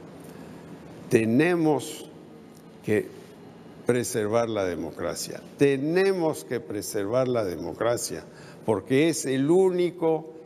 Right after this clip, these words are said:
instrumento que nos garantiza que vamos a, a la prosperidad. Si vamos a la autocracia, el manotazo, eso no nos va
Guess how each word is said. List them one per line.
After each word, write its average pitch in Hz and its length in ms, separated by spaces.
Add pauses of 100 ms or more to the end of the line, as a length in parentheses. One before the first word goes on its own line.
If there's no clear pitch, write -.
instrumento 127 1000
que 123 120
nos 104 220
garantiza 113 960 (580)
que 110 160
vamos 135 800 (320)
a, 101 240 (340)
a 101 120
la 95 200
prosperidad. 85 840 (240)
Si - 240
vamos 143 680 (340)
a 101 540
la 101 180
autocracia, 104 1160 (680)
el 101 460
manotazo, 107 1080 (580)
eso 147 560
no 135 460
nos 104 340
va 113 260